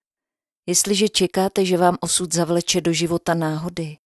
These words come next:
které vás učiní šťastným a úspěšným, pak jen marníte čas, neboť žádná náhoda neexistuje.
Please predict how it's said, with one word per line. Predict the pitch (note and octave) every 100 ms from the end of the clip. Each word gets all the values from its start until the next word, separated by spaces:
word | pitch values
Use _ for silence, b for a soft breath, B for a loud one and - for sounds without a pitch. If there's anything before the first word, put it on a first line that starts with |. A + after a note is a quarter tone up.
| _ _ -
které | F3 E3+ E3+
vás | F3 - -
učiní | - F3+ F3+
šťastným | E3 - F3 - - E3+ D#3+
a | E3 D#3
úspěšným, | D#3+ - F3+ F3 - E3 D3+ D3+ - _ _ _ -
pak | F#3 -
jen | G3
marníte | F#3+ F#3 F#3+ F#3 G3
čas, | F#3 - E3+ F3+ -
neboť | F3 F3
žádná | E3+ E3+ E3 F3
náhoda | E3+ D#3 D#3+ D#3 D#3+
neexistuje. | D3+ D3 D3 C#3+ - - D3